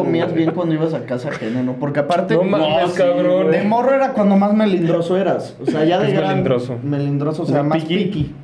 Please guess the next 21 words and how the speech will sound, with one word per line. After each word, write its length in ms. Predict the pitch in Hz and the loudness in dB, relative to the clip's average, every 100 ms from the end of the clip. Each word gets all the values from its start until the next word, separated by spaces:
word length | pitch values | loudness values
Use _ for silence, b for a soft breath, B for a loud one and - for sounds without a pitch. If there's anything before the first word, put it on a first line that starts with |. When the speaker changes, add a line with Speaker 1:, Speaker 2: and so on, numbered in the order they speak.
| - - | -16 -6
Speaker 3:
Ah. 240 | 135 135 135 | 0 0 0
Speaker 1:
O 20 | |
sea, 200 | 135 139 - | -4 -6 -2
para 160 | 139 | 0
la 100 | 135 | 0
Speaker 2:
Piqui, 120 | 139 139 | 0 0
piqui, 0 | |
Speaker 1:
comida. 360 | 156 165 170 151 | 0 2 2 0
Speaker 2:
piqui, 200 | 151 143 | -2 -2
piqui. 340 | 143 - 160 - | -4 -4 -6 -2
Speaker 1:
Ahorita 400 | 143 165 185 214 | 0 0 -2 -4
ya 280 | 147 120 123 127 107 - - - | -4 -6 -6 -8 -10 -12 -18 -10
es 120 | 135 135 | -8 -4
raro 280 | 156 160 151 | -2 0 0
ver 160 | 147 143 | 2 2
a 40 | |
alguien 240 | 143 139 135 | 0 0 -2
así 180 | 131 127 | -2 -6
de 60 | |
que, 120 | 113 101 | -6 -10
"Nah". 420 | 101 254 - | -6 -6 -6